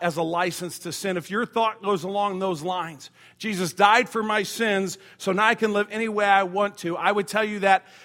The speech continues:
that intellectually you, you're saying the right words, but you haven't understood the first part of the equation, because the first part of the equation never leaves, leads to that conclusion.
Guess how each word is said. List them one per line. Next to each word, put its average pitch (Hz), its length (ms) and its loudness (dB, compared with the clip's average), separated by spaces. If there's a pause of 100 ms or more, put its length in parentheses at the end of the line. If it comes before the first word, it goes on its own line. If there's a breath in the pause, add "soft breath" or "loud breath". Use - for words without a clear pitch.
(140 loud breath)
that 190 260 0 (580)
intellectually 220 760 4
you, 196 240 -2
you're 196 260 -2
saying 240 380 0
the 226 60 0
right 214 300 0
words, 220 580 -2 (340 soft breath)
but 190 140 -2
you 208 80 -2
haven't 220 280 4
understood 214 520 0
the 170 80 -6
first - 460 0
part 202 380 2 (160 loud breath)
of 202 100 6
the 202 80 0
equation, 208 560 0
because 175 260 -4
the 160 60 -10
first 226 260 0
part 220 140 0
of 208 60 0
the 196 80 0
equation 185 420 -2 (220 loud breath)
never 220 360 2
leaves, 202 460 -2 (140)
leads 190 400 -4
to 180 120 -6
that 160 240 -4
conclusion. 143 540 -12